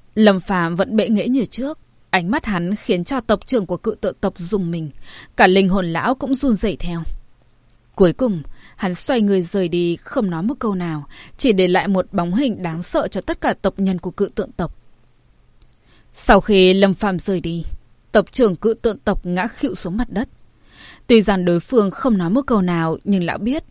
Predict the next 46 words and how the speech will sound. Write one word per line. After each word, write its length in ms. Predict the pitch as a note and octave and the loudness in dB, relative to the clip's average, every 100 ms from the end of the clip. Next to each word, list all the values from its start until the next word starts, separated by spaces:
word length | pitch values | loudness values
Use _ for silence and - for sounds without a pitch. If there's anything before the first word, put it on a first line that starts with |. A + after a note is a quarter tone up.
| _ - | _ -4
ánh 220 | F3+ E3+ | -2 0
mắt 200 | C4 - | -4 0
cuối 160 | G#3 F3 | 0 0
cùng 220 | D4 B3+ | 0 -2
của 100 | F3+ | -2
hắn 180 | D#3+ D3+ | -4 -4
là 160 | A#3 | -4
có 160 | D4 F3 | -2 -4
ý 180 | D#3 D3+ | -6 -8
gì. 280 | D#3+ A3+ D3 - - _ _ _ _ _ _ - | -6 -6 -6 -8 -10 _ _ _ _ _ _ 0
Đối 260 | G#3+ F3 | 4 4
phương 320 | E3 C#4+ A3 F3 - | 2 2 4 2 -6
thả 240 | - G#3+ D#3+ | -4 -2 -2
cho 160 | G#3 | -6
cự 240 | G3+ A3+ - | -4 -4 -4
tượng 160 | G#3 - | -6 -2
tộc 200 | G#3 A3 | -4 -2
bọn 220 | F#3 F#3 | -4 -2
họ 140 | F#3 | -4
một 100 | F3+ | -4
con 220 | - F#3+ | -4 -4
đường 160 | F3+ D#3+ | -2 -4
sống, 360 | - D3 C#3+ G#3+ - - - | -6 -8 -10 -14 -16 -20 -2
nhưng 200 | A#3 G3+ | 2 4
đây 160 | F#3+ F#3 | 6 6
cũng 160 | F3+ A#3+ | 4 2
là 100 | D4+ | 4
một 120 | G3 | 4
loại 160 | F3 | 4
cảnh 280 | - A3+ E3 | 2 -4 -4
cáo, 340 | - D3+ D3+ B3+ _ - | -6 -10 -10 -14 _ -2
một 180 | G#3+ F#3+ | 2 2
loại 180 | F3 - - | 2 -2 -2
uy 120 | A3 | -2
hiếp. 300 | D#3 - C4+ - - _ _ _ _ - | -2 -6 -10 -12 -20 _ _ _ _ 0
Nếu 280 | G3+ F3+ E3+ | 4 6 6
như 200 | B3 C4 | 4 4
đối 200 | F#3 F3 | 4 0
phương 260 | - B3+ | 0 0
muốn 160 | F3 E3+ | 2 0
diệt 300 | F#3 C#4 - | 2 0 2
cự 120 | A3+ - | -4 -2
tượng 180 | A3 F#3 | -4 -2
tộc 200 | G3 F#3 | -4 -2
bọn 180 | - | -4
họ, 240 | E3+ E3 | -4 -6